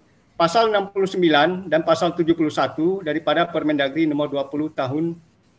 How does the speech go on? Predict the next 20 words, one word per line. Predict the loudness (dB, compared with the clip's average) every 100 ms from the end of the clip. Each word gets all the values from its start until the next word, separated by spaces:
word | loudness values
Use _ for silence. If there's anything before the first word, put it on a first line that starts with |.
| -10
eh, | -8 -2
dua | -2
ribu | -2 -2
delapan | 0
belas, | 0 0 0 -6 _ _ _ -12
di |
mana | -6 -4 -2 2 4 4
di | 2
dalam, | 4 4 2 -2 -6
eh, | -4 -4 -2
Pasal | 0 2 0
enam | 0 0
puluh | -2
sembilan | 0 2 4 2 2
dan | 2 0
tujuh | -6
puluh | -6 -6
satu | -6 -4
itu | -8 -4 -2 0 -2
diamanatkan, | -2 -2 0 -2 -6 -2 0 0